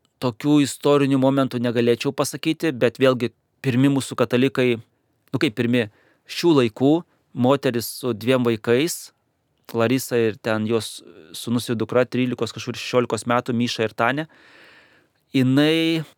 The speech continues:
nežinau, kaip jinai atsirado Sariozekai, bet jinai buvo anksčiau krikštyta ir nuvažiavo į artimą parapiją, šimtas kilometrų, dabar vadinasi Kunajev miestas, o buvo Kapčiagai, kur yra vaikų namai. Nekaltai pradėjusios mergelės, motinos,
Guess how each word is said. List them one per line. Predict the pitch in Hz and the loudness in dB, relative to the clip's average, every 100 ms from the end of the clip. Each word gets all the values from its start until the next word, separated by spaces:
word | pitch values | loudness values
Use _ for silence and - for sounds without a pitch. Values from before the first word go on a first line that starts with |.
| _ | _
nežinau, | 156 143 165 | 0 0 0
kaip | 143 139 - | 0 -2 0
jinai | 127 | -2
atsirado | 123 131 131 131 120 | 0 0 2 0 -4
Sariozekai, | - 127 117 160 156 | -4 -2 -2 -2 0
bet | 123 - | -2 0
jinai | 135 | -2
buvo | 127 131 | 4 2
anksčiau | 127 - 165 147 | 2 0 0 2
krikštyta | 143 - 131 147 185 _ _ _ _ _ _ 143 | -2 -2 -2 -2 -2 _ _ _ _ _ _ 0
ir | 131 | 4
nuvažiavo | 131 123 151 147 | 4 4 2 2
į | 135 143 127 123 117 - | 0 2 4 4 2 0
artimą | 131 127 127 113 | -2 0 -2 0
parapiją, | 113 120 127 131 | 2 2 0 -4
šimtas | - 127 120 | -4 -4 -6
kilometrų, | 117 123 127 - 117 110 _ - _ - | 0 0 0 -2 -2 -2 _ -20 _ -6
dabar | 117 120 | 0 2
vadinasi | 117 123 - | 2 0 -4
Kunajev | - 110 110 123 160 - _ _ | -6 0 2 2 0 -6 _ _
miestas, | 135 147 - 156 - _ | -2 -2 -4 -6 -8 _
o | 117 | -4
buvo | 113 113 | -2 -2
Kapčiagai, | 113 107 117 113 139 175 _ _ _ _ - | -4 -6 -2 2 2 -2 _ _ _ _ 0
kur | 131 | 2
yra | 120 | 2
vaikų | 120 139 | 0 0
namai. | 127 131 107 104 _ _ _ _ _ 113 | 2 2 0 -8 _ _ _ _ _ -8
Nekaltai | 113 113 110 123 | -2 -2 0 -2
pradėjusios | 113 120 - 117 | 0 -4 -2 -6
mergelės, | 107 117 113 - _ | -2 0 0 -6 _
motinos, | 131 123 117 - - | -2 0 -4 -4 -14